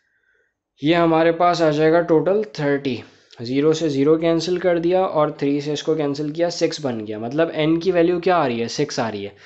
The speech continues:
एन पता चल गया, तो हम क्या करेंगे? एन को मल्टीप्लाई करा देंगे एम्पिरिकल फार्मूला से, हमारे पास क्या आ जाएगा? मॉलिक्यूलर फार्मूला आ जाएगा। ठीक है, मॉलिक्यूलर फार्मूला ये हमें इस तरह पता चल गया।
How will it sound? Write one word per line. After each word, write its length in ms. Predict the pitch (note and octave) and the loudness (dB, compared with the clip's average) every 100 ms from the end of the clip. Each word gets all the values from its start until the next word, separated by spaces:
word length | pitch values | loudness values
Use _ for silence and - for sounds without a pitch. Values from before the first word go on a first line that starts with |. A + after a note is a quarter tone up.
| - _ - | -20 _ -4
एन 240 | E3+ A3 | 0 0
पता 240 | G#3+ G3+ G3 | 2 2 2
चल 240 | F3+ D#3+ | 2 2
गया, 240 | C#3+ D#3+ E3 | 2 2 2
तो 140 | E3+ | 2
हम 240 | D#3 D#3+ | 0 0
क्या 180 | D#3+ D#3+ | 0 0
करेंगे? 400 | D#3+ D#3 D#3+ E3 - | 2 0 0 -2 -2
एन 260 | D#3 E3+ | 0 0
को 140 | E3+ F3 | -2 0
मल्टीप्लाई 640 | D3+ C#3+ D3 D3 D3+ E3+ | 0 0 0 2 2 4
करा 220 | E3+ D3 | 4 2
देंगे 240 | C#3+ D3+ | 2 0
एम्पिरिकल 520 | D#3 C#3 B2+ B2 C3+ C#3 | 0 0 0 0 -2 -2
फार्मूला 380 | C3 B2 C#3 | -2 -2 -2
से, 120 | D3 E3 | -4 -4
हमारे 340 | D3 B2 B2 | -6 -4 -6
पास 280 | B2 C3 - | -4 -8 -6
क्या 180 | D3 C#3 | -6 -4
आ 40 | |
जाएगा? 340 | C#3 D3 F3 | -2 -4 -6
मॉलिक्यूलर 600 | F#3 C#3+ A#2+ A#2+ B2 B2+ | -8 -8 -8 -8 -10 -10
फार्मूला 480 | D3 B2 A2+ A2+ A2+ | -10 -10 -10 -10 -12
आ 120 | - | -14
जाएगा। 420 | - - - - - | -16 -20 -20 -20 -18
ठीक 140 | E3 G#3+ | -16 -12
है, 60 | |
मॉलिक्यूलर 480 | G3+ C#3 B2 C3 C#3+ | -10 -10 -10 -8 -8
फार्मूला 380 | C#3 C3 B2+ B2 | -6 -8 -6 -6
ये 120 | A#2+ | -8
हमें 240 | A#2+ A#2+ | -10 -12
इस 160 | A#2 - | -14 -16
तरह 160 | B2 B2 | -14 -12
पता 280 | B2 C#3 | -10 -8
चल 180 | D3 D#3 | -6 -4
गया। 260 | D#3 E3 | -2 -2